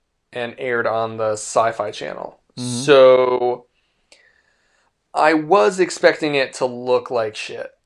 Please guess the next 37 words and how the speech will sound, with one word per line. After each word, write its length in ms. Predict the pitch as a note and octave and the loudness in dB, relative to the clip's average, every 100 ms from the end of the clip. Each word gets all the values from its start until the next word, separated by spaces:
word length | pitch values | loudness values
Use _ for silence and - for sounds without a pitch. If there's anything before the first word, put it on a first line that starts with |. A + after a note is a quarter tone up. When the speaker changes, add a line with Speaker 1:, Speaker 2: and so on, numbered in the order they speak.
| - | -20
Speaker 2:
Yeah. 300 | - D#3 C#3+ F#2 | -6 -2 0 0
Oh, 500 | C3+ B2 A#2 C#3+ C#3 | 2 2 2 2 2
yeah, 100 | A2+ | 0
Speaker 1:
Um, 60 | |
Speaker 2:
that's, 220 | C3 - - | -4 -8 -8
that's 240 | C#3 - | -8 -8
a 40 | |
give. 260 | A#2+ C#3 D3+ | -8 -6 -4
I 80 | D#3 | -4
mean, 340 | D#3 D3+ F#3 - G3+ - D4 - - F#3+ | -4 -4 -6 -8 -10 -4 -2 -2 -4 -8
Speaker 1:
<laughs> 640 | F#3 - F#3+ _ - - | -8 -14 -20 _ -20 -12
Speaker 2:
so 360 | - F#3 D#3 - - - - | 0 2 2 0 -14 -20 -8
pretty 160 | A3+ A#3+ | -2 0
much 180 | A3 - | -2 -2
any 300 | E3+ F3+ F#3 | -4 -4 -4
sci-fi 580 | E3+ - C#3+ D3+ D#3+ D3+ | -6 -4 -2 0 -2 -2
movie 340 | D#3 D#3 D#3 | -2 -2 -2
from 320 | D3+ C#3+ C#3 | -2 -4 -2
the 80 | C3+ | -2
year 300 | A#2+ A#2+ B2+ | -2 -4 -4
two 200 | - A#2 | -6 -8
thousand, 800 | - G#2 G2 B2 C#3 F3+ G3+ G3 - _ _ _ _ _ - | -8 -8 -2 -2 0 -2 -4 -6 -14 _ _ _ _ _ -8
you 100 | C#3 | -4
can 120 | C#3+ | 0
Speaker 1:
Yeah. 60 | |
Speaker 2:
guarantee 480 | C#3+ D#3 D3 - D#3+ | 2 0 -2 -4 -4
will 200 | C#3+ B2 | -2 -2
look 180 | B2 - | -4 -6
like 140 | B2 | -8
shit, 420 | - - C3 D#3+ - - | -8 -4 -2 -4 -10 -14
but 220 | B2+ C#3 | -2 0
it 160 | D#3 - | 0 -2
being 240 | D#3+ D3 | -2 -2
a 40 | |
Sci-Fi 1040 | B2+ - - E3 F#3+ G3+ - C#3+ C3+ B2+ C3 | -4 -6 -4 -2 0 -2 -2 -2 0 -4 -8
Channel 520 | - C3+ B2 B2 A#2+ | -8 -6 -4 -2 -2
original 760 | A#2+ A#2+ B2 B2 B2 A2+ G#2+ | -2 -4 -4 -4 -2 -2 -6